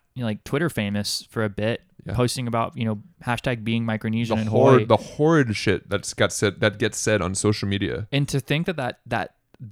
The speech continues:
Speaker 1: that people can have those thoughts that they're comfortable saying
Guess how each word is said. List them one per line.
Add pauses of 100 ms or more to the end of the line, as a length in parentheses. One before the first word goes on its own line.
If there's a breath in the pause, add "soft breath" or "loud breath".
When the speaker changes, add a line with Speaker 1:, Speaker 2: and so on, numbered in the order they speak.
(280)
Speaker 1:
that
people
can
have
those
thoughts
that
they're
comfortable
saying